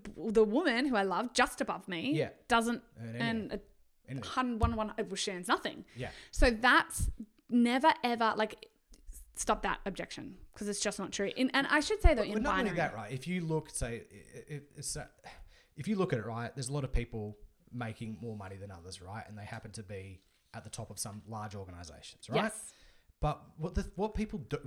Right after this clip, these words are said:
Speaker 2: disregard is, is that we, we've been in the top five percent at certain points. We've, we've been in.
Speaker 1: Oh, right
Speaker 2: we've
Speaker 1: now
Speaker 2: been
Speaker 1: we're
Speaker 2: out.
Speaker 1: still in the top
Speaker 2: But we've
Speaker 1: five percent.
Speaker 2: been in,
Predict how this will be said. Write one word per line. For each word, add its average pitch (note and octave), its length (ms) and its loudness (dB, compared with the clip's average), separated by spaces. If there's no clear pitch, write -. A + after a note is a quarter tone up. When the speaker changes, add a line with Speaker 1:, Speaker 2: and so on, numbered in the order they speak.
Speaker 2:
disregard A#2+ 640 -6
is, F2 300 -8
is A#2+ 160 -10
that A#2+ 200 -8
we, C3+ 240 -4
we've E3 220 2
been E3 140 2
in C3+ 60 2
the B2 60 -2
top - 220 -6
five G#2+ 240 -2
percent F2+ 320 -4
at C3+ 120 -2
certain A2 240 2
points. - 420 -8
We've, A2 220 -6
we've A#2 200 -6
been A#2+ 180 -4
in. A#3 280 0
Speaker 1:
Oh, B3 180 12
right E4+ 200 10
Speaker 2:
we've - 20 6
Speaker 1:
now D#4 140 12
Speaker 2:
been F#4 100 8
Speaker 1:
we're - 60 6
Speaker 2:
out. - 60 6
Speaker 1:
still G4 240 6
in A#3+ 100 4
the - 60 -2
top - 180 -4
Speaker 2:
But F3 80 -2
we've - 0 -
Speaker 1:
five E3+ 80 -8
percent. D3 260 -2
Speaker 2:
been C#3+ 140 -2
in, A3 200 2